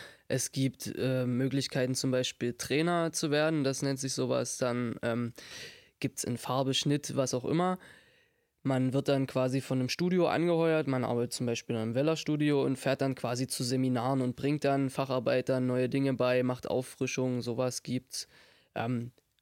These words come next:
Friseur gibt's auch als Vorausbildung. Man kann sich dann zum Beispiel in der Visagistik zum,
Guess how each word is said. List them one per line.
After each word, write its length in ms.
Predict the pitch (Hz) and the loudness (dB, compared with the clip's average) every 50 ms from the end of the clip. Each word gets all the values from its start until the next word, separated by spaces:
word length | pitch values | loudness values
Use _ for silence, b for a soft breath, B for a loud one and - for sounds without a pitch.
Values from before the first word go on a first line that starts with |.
| _ _ _ _ | _ _ _ _
Friseur 380 | - - 139 123 120 127 131 131 | -8 -4 -4 -2 0 2 2 2
gibt's 240 | 120 135 - - - | 0 -2 -4 -4 -4
auch 100 | 120 120 | -2 -2
als 200 | - 123 - - | -2 -4 -4 -4
Vorausbildung. 920 | - - 147 175 180 170 - - - 170 170 165 175 165 160 160 156 139 | -2 0 2 2 2 2 0 0 0 0 2 4 4 2 2 2 2 0
Man 160 | 131 123 123 | 0 -2 -2
kann 180 | - 127 120 120 | -2 -4 -4 -4
sich 160 | 117 117 - | -4 -6 -4
dann 200 | - 123 120 123 | -4 -2 -2 -2
zum 160 | - - 127 | -2 -2 -2
Beispiel 360 | 117 123 120 - - 123 120 | 0 -2 -2 -2 -4 -2 -2
in 100 | 120 123 | 0 0
der 120 | 120 120 110 | 0 -2 -2
Visagistik 760 | 120 113 117 117 113 127 165 180 - - 165 160 160 - - | -2 -2 -2 -2 0 0 0 0 0 0 -2 -2 -2 -6 -8
zum, 640 | - 151 139 127 - 135 139 139 139 135 135 135 131 | -6 -4 -2 0 0 0 2 2 2 0 0 -2 -4